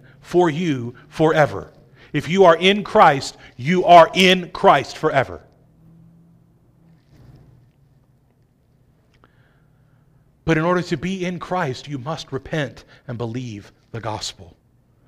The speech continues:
You must know and understand that God made all things good and that creation fell into sin because Adam and Eve disobeyed God. And as a result of their sin,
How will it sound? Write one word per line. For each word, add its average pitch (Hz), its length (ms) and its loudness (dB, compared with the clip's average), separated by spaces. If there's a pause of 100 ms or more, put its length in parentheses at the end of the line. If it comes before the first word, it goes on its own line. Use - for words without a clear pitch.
(560)
You 127 220 -4
must 180 320 0
know 175 340 0
and 151 80 -2
understand 165 680 -6 (240)
that 131 180 -2
God 185 340 4
made 185 260 0
all 190 280 6
things 180 540 -4
good 190 500 -2 (1200)
and 156 120 2
that 170 120 -2
creation 180 540 -2
fell 208 380 4
into 208 260 -6
sin 143 640 -4 (280)
because 175 500 -2 (220)
Adam 202 340 6
and 196 100 -6
Eve 165 320 -6 (280)
disobeyed 165 760 0
God. 120 420 -6 (920)
And 160 140 2
as 185 160 4
a 185 40 -2
result 190 380 0
of 165 100 -4
their 185 200 0
sin, 143 560 -4